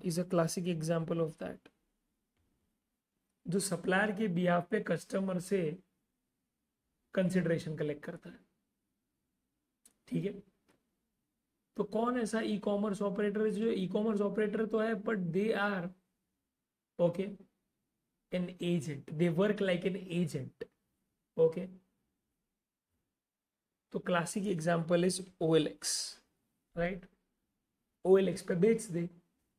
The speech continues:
राइट? तो अभी ओएलएक्स का मॉडल अगर आप देखोगे, Flipkart का नहीं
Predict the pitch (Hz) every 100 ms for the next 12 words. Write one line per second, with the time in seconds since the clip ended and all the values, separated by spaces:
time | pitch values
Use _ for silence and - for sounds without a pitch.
0 | _ 160 170 - _ _ _ _ _ _
1 | 185 185 208 - 185 226 262 - - 254
2 | 247 240 208 202 202 190 175 170 170 165
3 | 156 175 170 - 202 202 220 196 196